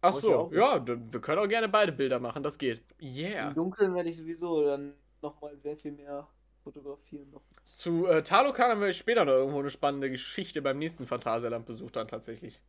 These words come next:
Speaker 1: Dranbleiben lohnt sich wieder sehr.
Speaker 2: <laughs>
Speaker 1: Gut, gut. Sollen wir nochmal zum Uhrwerk kommen? Da haben wir ja noch eine Kleinigkeit
Speaker 2: Oh
Speaker 1: zu
Speaker 2: ja.
Speaker 1: erzählen.
Speaker 2: Ich sag mal so, beim Uhrwerk, nochmal zum Essen da kurz, der Captain's Burger, Empfehlung mit Ei,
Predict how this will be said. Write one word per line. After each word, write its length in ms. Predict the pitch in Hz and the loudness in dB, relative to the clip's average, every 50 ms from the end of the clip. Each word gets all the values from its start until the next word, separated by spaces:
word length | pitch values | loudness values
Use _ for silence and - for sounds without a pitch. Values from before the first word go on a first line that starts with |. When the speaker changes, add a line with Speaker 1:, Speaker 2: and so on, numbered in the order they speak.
| _ _ _ _ _ _ | _ _ _ _ _ _
Speaker 1:
Dranbleiben 600 | - - 151 160 156 143 131 135 139 131 127 _ _ _ | -8 -6 -4 -4 -2 -2 -2 -2 -2 -4 -10 _ _ _
lohnt 260 | - - 131 135 131 - | -10 -8 -6 -6 -8 -10
sich 140 | 127 117 | -14 -14
wieder 180 | - 123 120 113 | -10 -8 -8 -8
sehr. 380 | 110 113 - 120 101 95 101 - - - _ - 139 _ _ _ _ _ _ - - - | -8 -8 -10 -10 -10 -10 -14 -20 -20 -20 _ -20 -20 _ _ _ _ _ _ -20 -16 -12
Speaker 2:
<laughs> 400 | - 247 - 180 160 - - - _ _ _ _ - - | -10 -8 -6 -8 -8 -10 -14 -20 _ _ _ _ -6 -4
Speaker 1:
Gut, 180 | 190 202 196 | -4 -2 2
gut. 260 | - 160 131 - - - _ - - - - | 2 2 2 2 -2 -10 _ -20 -20 -20 -4
Sollen 160 | - - 220 285 | 6 6 8 8
wir 20 | 311 | 8
nochmal 160 | 311 294 - | 4 2 0
zum 180 | - 226 233 247 | -2 -4 -8 -4
Uhrwerk 540 | - 247 269 - - - 226 202 170 165 | 6 8 8 8 8 4 4 4 4 4
kommen? 260 | - 165 147 156 202 220 | 2 0 0 0 0 0
Da 120 | 214 190 | 0 0
haben 120 | 196 202 | 0 0
wir 80 | 208 202 | 0 0
ja 100 | 202 190 | 0 0
noch 280 | 185 185 185 175 - - | 2 0 0 0 -2 -4
eine 120 | 165 156 | -8 -8
Kleinigkeit 1000 | - - - - 175 170 - - 262 233 139 - - - 180 175 170 170 - 139 | -8 -10 -10 -8 -6 -4 -4 -2 -4 -4 -6 -6 -2 2 4 4 4 4 2 0
Speaker 2:
Oh 20 | |
Speaker 1:
zu 120 | 139 175 | -2 0
Speaker 2:
ja. 60 | 165 156 | 0 0
Speaker 1:
erzählen. 600 | 156 - - - 165 156 135 127 127 143 175 - _ _ - - - _ - | 0 -2 -2 -2 -2 0 0 -2 -2 -4 -8 -12 _ _ -20 -20 -20 _ -8
Speaker 2:
Ich 140 | 160 156 - | -8 -4 -2
sag 180 | 180 190 202 | -2 -2 0
mal 160 | 202 196 190 | 2 0 0
so, 140 | 185 175 185 180 | 0 0 -2 0
beim 220 | 175 165 160 - - | 0 0 -2 -4 -6
Uhrwerk, 400 | - 180 180 180 190 190 185 - | -6 -6 -4 -2 -4 -4 -4 -4
nochmal 280 | 190 196 202 226 226 - | -4 -2 -2 -2 -4 -4
zum 140 | - 175 - | -8 -8 -6
Essen 340 | - 190 190 - 220 214 | -4 -4 -4 -4 -6 -4
da 140 | 208 208 214 | -4 -4 -4
kurz, 420 | 208 - 233 226 226 226 233 - - | -4 -2 -2 0 0 -2 -4 -6 -6
der 120 | 165 156 | -6 -4
Captain's 380 | - - 202 196 - 208 - - | -4 -4 -6 -6 -6 -12 -12 -8
Burger, 480 | - 202 208 202 202 208 214 - - _ | -6 -4 -4 -4 -4 -6 -6 -8 -10 _
Empfehlung 580 | - 143 147 147 - 165 160 170 190 208 214 175 | -8 -8 -8 -6 -4 -2 0 0 0 0 -2 -2
mit 240 | 151 147 147 - - | -2 -4 -4 -4 -4
Ei, 440 | 139 156 165 175 202 240 247 254 | -2 0 0 0 0 -2 -2 -6